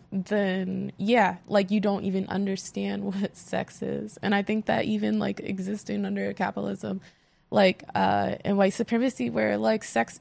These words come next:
is, like, framed in that way, where it is something where, um, it is not about, um, mutual pleasure. It's about, um, I'm going to, uh, place my will upon you,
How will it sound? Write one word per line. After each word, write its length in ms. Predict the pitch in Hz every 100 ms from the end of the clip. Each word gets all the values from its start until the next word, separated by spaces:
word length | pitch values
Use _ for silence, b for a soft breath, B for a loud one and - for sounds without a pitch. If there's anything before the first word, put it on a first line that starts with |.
| -
is, 360 | 240 254 220
like, 280 | 196 185 -
framed 400 | - 185 190 185
in 120 | 180
that 240 | 190 - -
way, 280 | 104 - -
where 160 | 107
it 360 | 107 - 101 -
is 260 | 214 208
something 480 | - 208 - 208 202
where, 360 | 202 196 196 208 b b b _
um, 280 | 196 190 185
it 140 | -
is 160 | 190 180
not 200 | 190 180
about, 760 | - 160 170 185 196 - - - _
um, 320 | 170 175 - 185
mutual 360 | 170 - -
pleasure. 600 | - - 175 170 185 180 B B -
It's 240 | 185 -
about, 720 | 190 - 175 175 170 92 - -
um, 760 | 180 - 175 175 175 170 170 180 - -
I'm 200 | 190 185
going 260 | 190 196
to, 460 | 185 208 185 180 175 b b _ _ _
uh, 180 | 180 180
place 320 | 180 208 190 -
my 120 | 175
will 280 | 175 180 180
upon 420 | - - 170 165
you, 300 | 160 - 180